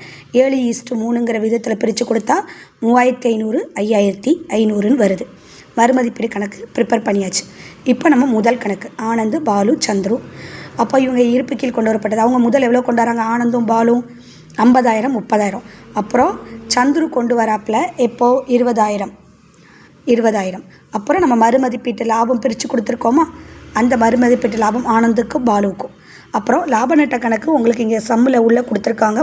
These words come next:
முப்பதாயிரம். இந்த முப்பதாயிரத்தை ஏழு ஈஸ்டு மூணுங்கிற விதத்துல பிரிச்சு கொடுத்தீங்கன்னா, ஆனந்துக்கு இருபத்தி ஓராயிரமும்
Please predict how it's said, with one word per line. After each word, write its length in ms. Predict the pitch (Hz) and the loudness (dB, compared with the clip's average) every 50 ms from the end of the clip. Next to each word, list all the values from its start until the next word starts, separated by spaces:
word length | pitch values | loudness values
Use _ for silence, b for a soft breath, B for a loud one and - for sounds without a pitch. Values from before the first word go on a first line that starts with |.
| 302 269 | 2 2
முப்பதாயிரம். 460 | 208 - - 233 208 214 208 202 214 - B B B B B B B | 0 2 2 2 2 2 0 -2 -4 -8 B B B B B B B
இந்த 160 | 240 247 254 | 2 4 4
முப்பதாயிரத்தை 800 | 240 233 233 - 311 294 285 254 254 233 240 - - 349 392 349 | 4 4 4 2 2 4 4 4 4 2 0 0 -2 -4 -2 0
ஏழு 260 | 285 247 247 262 277 | 2 2 4 4 2
ஈஸ்டு 320 | 269 247 - - - - 254 | 0 -2 -4 -6 -4 -2 -2
மூணுங்கிற 460 | 226 226 240 247 262 254 247 233 226 | 0 0 0 0 0 0 0 0 0
விதத்துல 360 | 226 226 233 254 247 - 233 | 0 0 0 0 0 0 -4
பிரிச்சு 300 | 202 247 226 214 - 277 - | -2 -2 -4 -2 -2 -2 -2
கொடுத்தீங்கன்னா, 480 | 233 208 202 - 220 226 220 220 240 349 415 B B B B B B B B B B B B B - - - | -2 -4 -2 -2 0 0 2 2 2 2 0 B B B B B B B B B B B B B -20 -12 -4
ஆனந்துக்கு 480 | - 240 247 269 285 277 254 269 254 - | 0 2 2 2 2 2 0 0 2 2
இருபத்தி 380 | 247 233 247 254 254 254 269 254 | 2 2 4 2 2 2 2 2
ஓராயிரமும் 520 | 240 226 220 220 226 220 220 226 294 | 4 4 2 2 0 0 -2 -2 -2